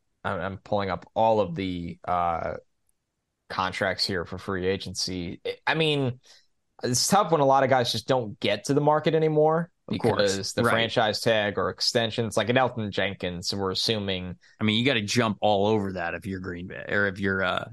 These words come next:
Speaker 2: if you're Indianapolis and if you're
Speaker 1: Yeah.
Speaker 2: Green Bay, you know?
Speaker 1: Yeah. So they have, Matt Pryor is gonna be a free agent for them. So no matter what, they have to obviously add someone here. And this is the problem of needing to draft a quarterback, because I think this team would be in perfect position to draft,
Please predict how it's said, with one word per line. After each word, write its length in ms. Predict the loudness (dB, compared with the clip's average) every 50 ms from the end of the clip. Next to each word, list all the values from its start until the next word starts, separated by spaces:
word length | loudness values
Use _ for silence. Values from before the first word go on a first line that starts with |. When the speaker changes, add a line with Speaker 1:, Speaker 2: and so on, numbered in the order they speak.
| -8
Speaker 2:
if 100 | -4 -2
you're 140 | 0 2 2
Indianapolis 760 | 2 0 -2 -2 -4 -4 -4 -6 -6 -8 -10 -10 -10 -14 -16 -20 _ _ _ 2
and 160 | 2 4 4
if 80 | 4 4
you're 80 | 4 4
Speaker 1:
Yeah. 60 | 4
Speaker 2:
Green 180 | 4 0 -2 -4
Bay, 280 | -6 -6 -6 -6 -6 -8 _ -8
you 100 | -4 -4 -4
know? 140 | -4 -4 -8 -12 _ _ _ _ _ _ -4
Speaker 1:
Yeah. 280 | 0 2 2 2 2
So 260 | 2 4 6 6 6
they 140 | 6 6 6
have, 280 | 8 6 6 4 0 -4
Matt 320 | -2 0 2 2 0 0 2
Pryor 380 | 4 4 6 6 6 6 4
is 120 | 4 4 2
gonna 160 | 0 2 2
be 140 | 4 4 2
a 40 |
free 260 | 2 2 2 4 4 4
agent 320 | 4 2 0 -2 -4 -2
for 100 | -2 0
them. 300 | 0 0 0 0 -2 -2
So 120 | 0 2
no 80 | 4 4
matter 240 | 4 4 4 2 2
what, 420 | 0 2 4 4 4 4 2 2 0
they 120 | 0 0
have 220 | 2 0 0 -2 -2
to 360 | -2 0 0 0 -2 -4 -6 -10 _ _ _ _ _ _ _ _ _ _ _ _ _ _ -2
obviously 560 | 0 0 0 0 -2 -2 -2 -2 -2 -4 -2 -2
add 400 | -2 0 0 0 -2 -4 -6 -10 _ _ _ 0
someone 340 | 0 2 2 2 0 -2
here. 220 | 0 2 2 2 2
And 140 | 2 2 2
this 140 | 2 2
is 100 | 2 2
the 80 | 2 2
problem 440 | 2 4 4 4 4 4 4 4 2
of 100 | 2 2
needing 220 | 2 2 2 2 2
to 80 | 2
draft 300 | 2 4 4 4 4 2
a 40 | -2
quarterback, 600 | 0 2 4 4 4 4 4 4 2 2 0 -2
because 240 | -2 -2 0 0 2
I 40 | 2
think 160 | 2 2 0
this 140 | 0 -2 0
team 220 | 0 0 0 2
would 140 | 2 2 2
be 120 | 2 2 2
in 100 | 2 2
perfect 380 | 2 0 2 2 0 -2 -2
position 400 | -2 -2 0 0 0 0 0 0
to 60 | 0
draft, 600 | 0 0 0 2 4 4 4 2 2 -2 -6 -18